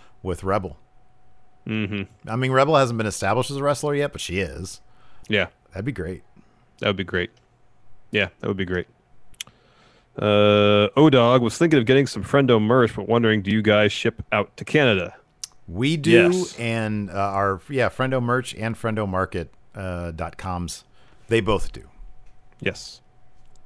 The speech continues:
Speaker 1: Uh, Steven Hansen, what has been your favorite filming space of the pandemic era?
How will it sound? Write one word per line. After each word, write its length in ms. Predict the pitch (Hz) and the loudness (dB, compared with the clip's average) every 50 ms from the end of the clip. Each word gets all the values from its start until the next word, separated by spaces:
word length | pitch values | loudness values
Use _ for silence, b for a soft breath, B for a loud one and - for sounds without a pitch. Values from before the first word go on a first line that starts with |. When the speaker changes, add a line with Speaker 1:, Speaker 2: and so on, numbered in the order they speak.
| - - - - - - - - - - - - - - - - - - - b b b b b b b b b b b - | -20 -18 -14 -12 -12 -12 -12 -8 -6 -4 -2 -2 -2 -4 -8 -10 -12 -12 -14 b b b b b b b b b b b -14
Speaker 1:
Uh, 280 | - - 104 98 98 95 | -8 -6 -4 -2 -2 -4
Steven 360 | 92 - - 156 156 143 135 | -4 -4 -4 -4 -2 0 0
Hansen, 380 | 123 127 127 120 - - 101 95 | 0 2 0 0 -2 -4 -4 -2
what 140 | 104 139 170 | -2 0 0
has 120 | 185 175 | 0 0
been 220 | 151 151 175 165 156 | 0 0 0 2 2
your 160 | 143 127 113 | 2 0 0
favorite 460 | - - - 139 139 143 135 135 87 | -2 -2 0 0 0 2 0 -2 -4
filming 500 | - - - 147 147 147 143 135 127 117 | -6 -8 -4 -2 -2 0 0 0 -2 -2
space 680 | - - - - - 135 120 113 107 - - - - | -4 -6 -6 -4 -2 0 0 0 -2 -4 -6 -8 -10
of 200 | - - 113 104 | -10 -10 -10 -10
the 60 | 101 - | -10 -10
pandemic 600 | - - 117 113 104 104 104 101 101 95 - - | -8 -6 -4 -2 -2 -2 -2 -2 -2 -4 -6 -8
era? 460 | - 113 117 107 101 92 87 85 80 | -6 -4 -2 0 0 -2 -2 -6 -8